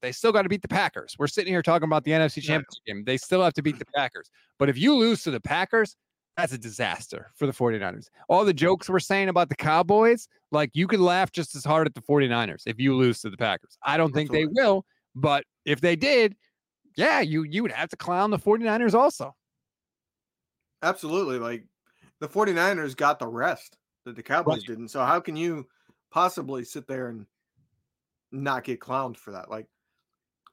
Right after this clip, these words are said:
Speaker 2: I, I know what the storyline will be if they lose, and it's gonna be one hundred percent, "You shouldn't have rested in week eighteen."
Speaker 1: Yep. Yep. You could, you could pre-write the, the little narratives right now.
Speaker 2: I, I was getting, I was so annoyed today wh-, 'cause everybody was bored waiting on games to start.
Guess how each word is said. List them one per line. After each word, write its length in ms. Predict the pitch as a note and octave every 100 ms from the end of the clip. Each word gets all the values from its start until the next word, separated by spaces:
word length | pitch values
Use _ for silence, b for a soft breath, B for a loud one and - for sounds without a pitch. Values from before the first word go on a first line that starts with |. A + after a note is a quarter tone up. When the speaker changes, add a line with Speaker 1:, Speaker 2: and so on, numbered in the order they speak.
| _ _ -
Speaker 2:
I, 180 | D3+ F#3
I 100 | C#3+
know 160 | E3 E3
what 160 | D#3
the 60 | C3+
storyline 480 | - D3 D3 C#3+ C#3
will 100 | -
be 280 | C3+ A3
if 100 | A3+
they 120 | - A2+
lose, 340 | A#2+ C#3+ G3
and 120 | C3
it's 120 | D3 -
gonna 160 | E3
be 120 | D#3+
one 160 | E3+ E3
hundred 200 | D#3 D#3+
percent, 340 | D3 D#3+ C#3 -
"You 40 | -
shouldn't 220 | D#3+ D3+
have 120 | C3+
rested 280 | C#3+ - B2
in 120 | A2+
week 160 | A#2 A2
eighteen." 320 | A2 - - _ _ -
Speaker 1:
Yep. 180 | A#2+ F3 _ _ -
Yep. 240 | E3 E3+ _
You 120 | C#3+
could, 240 | C#3+ C3 B2
you 100 | D3
could 220 | D3 A#2+ - _
pre-write 520 | D3 F#3+ D#3+ D#3+ D#3+
the, 180 | C#3+ C3 A#2
the 80 | D3
little 180 | C3+ C3
narratives 520 | B2 C#3 C3 A2 G#2+
right 220 | A#2 A#2+
now. 340 | A2+ A#2+ A2+ F#2
Speaker 2:
I, 260 | G2+ F3+
I 20 | A3
was 260 | A3+ D#3+ - _ E3+
getting, 380 | G3+ G3 E3 - _ _ _ -
I 80 | E3
was 160 | F3 -
so 140 | A3+
annoyed 300 | G3 E3 D#3
today 200 | D3 C#3
wh-, 200 | C#3 D3 _ _
'cause 120 | C#3+
everybody 420 | E3 E3+ F3 E3
was 80 | D3+
bored 320 | C3 C#3+ C#3+ C3+
waiting 220 | C#3 B2+
on 140 | A#2+
games 300 | A2 A#2+ A2+
to 60 | A#2
start. 300 | - G#2+